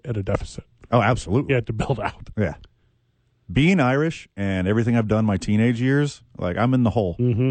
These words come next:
Speaker 2: Like, I'm just now climbing my way out of it in my early forties.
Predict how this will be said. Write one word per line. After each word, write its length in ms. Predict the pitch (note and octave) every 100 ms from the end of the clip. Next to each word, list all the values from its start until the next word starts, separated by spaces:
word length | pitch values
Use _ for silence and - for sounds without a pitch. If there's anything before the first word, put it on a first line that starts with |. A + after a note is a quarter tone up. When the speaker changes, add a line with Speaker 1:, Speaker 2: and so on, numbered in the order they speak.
| A2+
Speaker 2:
Like, 120 | - G2+
I'm 160 | A2+
just 360 | G2 G#2 B2+ -
now 300 | B2+ G#2+ G2+ - _ _ _
climbing 500 | - - G#2 A2 G#2+
my 140 | G#2
way 180 | G2 F#2
out 160 | F#2 F2
of 80 | E2
it 140 | D#2+ - _ _ _ _ _ _ -
in 140 | G2+
my 160 | F#2+ F2
early 300 | F2+ F#2+ F2+
forties. 500 | - F2+ D#2+ D#2+